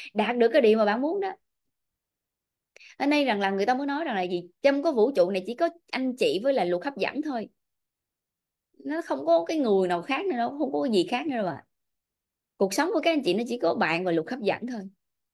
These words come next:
Vậy thì anh chị phải hiểu rằng là tất cả những thứ gì mà anh chị đang gặp phải nó đều là do luật hấp dẫn mang đến cho các anh chị hết. Vậy thì anh chị có than vãn nữa không ạ? Có kêu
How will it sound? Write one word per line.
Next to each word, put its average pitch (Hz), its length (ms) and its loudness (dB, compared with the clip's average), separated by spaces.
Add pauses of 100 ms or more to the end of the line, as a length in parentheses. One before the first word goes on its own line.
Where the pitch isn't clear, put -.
(880)
Vậy 202 120 0
thì 214 240 4
anh 233 140 0
chị 190 160 0
phải 262 120 2
hiểu 190 200 6
rằng 277 120 2
là 190 100 -2
tất - 160 -2
cả 160 140 2
những 226 180 -2
thứ 302 200 2
gì 208 180 2
mà 165 100 0
anh - 80 -2
chị 170 120 0
đang 208 300 0 (380)
gặp 196 220 0
phải 185 400 -2
nó 302 140 -2
đều 202 200 4
là 175 100 2
do 220 460 0 (480)
luật 190 240 2
hấp 311 120 -4
dẫn 202 280 2
mang 254 200 0
đến 233 140 0
cho 330 100 -2
các 233 80 -4
anh 226 80 -8
chị 175 100 -4
hết. 220 160 -4 (2500)
Vậy 202 120 0
thì 233 120 6
anh 240 160 4
chị 214 60 2
có 277 100 2
than 269 220 2
vãn 214 220 2
nữa 320 100 -2
không 254 120 -2
ạ? - 280 -2 (600)
Có 311 180 0
kêu 294 240 6